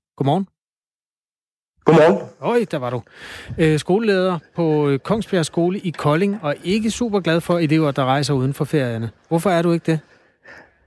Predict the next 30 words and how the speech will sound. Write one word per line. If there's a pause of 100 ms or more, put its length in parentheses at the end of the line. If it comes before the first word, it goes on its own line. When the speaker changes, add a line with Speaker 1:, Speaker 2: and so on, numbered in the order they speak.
(1000)
Speaker 2:
Jamen,
altså,
først
og
fremmest,
så,
øh, (180)
så,
øh,
så
kigger
vi
jo
på,
øh,
de, (160)
den
klassedynamik,
som
vi
har, (420)
øh,
her
på
skolen
ude
i
de
enkelte
klasser.